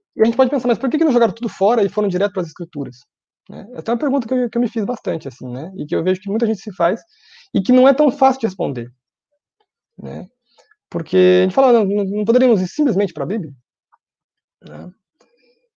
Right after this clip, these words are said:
É, eu ainda não consigo responder essa pergunta com, com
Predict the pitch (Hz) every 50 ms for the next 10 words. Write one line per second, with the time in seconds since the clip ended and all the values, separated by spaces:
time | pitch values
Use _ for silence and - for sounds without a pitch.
0 | _ _ - 254 175 180 - - 190 208 240 277 302 302 294 302 285 285 240 -
1 | 262 233 226 214 - 247 226 226 202 190 208 220 202 185 202 190 202 190 - 208
2 | 202 196 185 180 175 170 165 - - 180 175 170